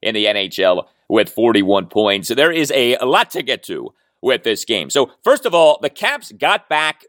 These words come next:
three key players, including Nicklas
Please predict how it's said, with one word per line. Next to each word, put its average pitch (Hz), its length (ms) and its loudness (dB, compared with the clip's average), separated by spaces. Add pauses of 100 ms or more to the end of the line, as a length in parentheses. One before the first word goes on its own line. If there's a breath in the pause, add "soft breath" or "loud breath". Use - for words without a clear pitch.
(200)
three 196 500 0
key 165 320 0
players, 117 680 -2
including 185 960 -2 (600)
Nicklas 208 760 -6